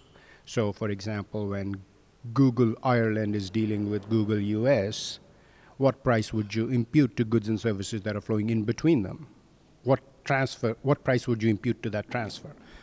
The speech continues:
So that is transfer pricing. And the O E C D, since, uh, I wanna say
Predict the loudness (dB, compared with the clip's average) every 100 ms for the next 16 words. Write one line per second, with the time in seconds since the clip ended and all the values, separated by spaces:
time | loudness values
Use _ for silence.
0 | -4 2 2 2 0 -4 -4 -6 0 0
1 | 0 -4 -6 -12 -16 -4 -2 0 2 4
2 | 2 0 0 0 2 2 0 -2 -4 -4
3 | -6 -10 -8 -6 -8 -10 -18 _ _ _
4 | _ _ _ -20 -20 _ _ _ _ -12
5 | -6 -6 -6 -6